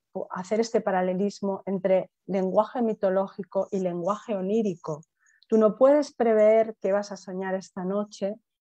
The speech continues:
y, sin embargo, el sueño va a surgir de una parte muy profunda de ti. Va a surgir de una parte psíquica muy profunda de ti y va a emerger en forma de imágenes, además,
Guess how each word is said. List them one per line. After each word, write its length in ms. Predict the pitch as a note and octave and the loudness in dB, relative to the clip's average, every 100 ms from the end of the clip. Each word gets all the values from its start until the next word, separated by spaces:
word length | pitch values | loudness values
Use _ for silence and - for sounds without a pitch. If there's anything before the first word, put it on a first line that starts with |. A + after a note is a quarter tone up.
| - | -6
y, 100 | G3+ | -4
sin 180 | A3 G3 | 0 2
embargo, 500 | G3+ G#3+ A3 A#3 - | 4 4 4 2 2
el 180 | G#3 | 0
sueño 640 | G3 - B3 C4+ C4+ C#4+ D4+ _ - G#3 | 0 0 2 4 2 0 -8 _ -10 -6
va 80 | |
a 40 | C4 | -4
surgir 640 | - C4+ - C4+ C4 C4+ _ _ _ | -2 -4 -4 -2 0 -2 _ _ _
de 100 | G3+ | 0
una 240 | G#3 G3+ | 0 0
parte 360 | - B3+ B3+ A#3+ | 2 2 2 0
muy 300 | A#3 A3+ B3 | 0 0 -4
profunda 640 | - G#3+ - A#3 A3 F#3 | -6 -8 -4 -4 -2 -2
de 160 | F3 F3 | -6 -8
ti. 360 | E3+ F3+ E3 - _ _ _ _ _ _ - | -6 -6 -6 -12 _ _ _ _ _ _ -4
Va 60 | G3+ | -4
a 40 | |
surgir 540 | - A3+ - B3+ B3 A3 | 2 0 2 2 4 6
de 100 | G#3+ | 6
una 200 | G#3 G#3+ | 6 4
parte 360 | G#3+ G#3+ G#3+ | 2 2 0
psíquica 840 | G#3+ - E4 - B3 A#3+ G#3+ G3 - _ _ G#3+ | -2 4 2 4 -8 -6 -6 -6 -10 _ _ 2
muy 200 | B3+ C4+ | 4 4
profunda 640 | - A3 - B3+ A#3 F#3+ | 2 -2 0 0 2 2
de 140 | E3+ E3+ | 0 -4
ti 260 | - F#3 F#3 | -4 -4 0
y 100 | G3 | 2
va 100 | A3 | 4
a 60 | |
emerger 500 | C4 B3+ - B3 C4 | 2 0 -4 -6 -4
en 180 | - G3 | -4 -4
forma 340 | - C#4 F4 C#4+ | 2 4 4 4
de 100 | G3+ | 2
imágenes, 640 | G3 B3 - F#3+ F3 E3 | 2 -2 -4 -10 -10 -6
además, 640 | D#3+ D3+ F#3 F#3+ A#3 _ | -6 -4 -4 -6 -8 _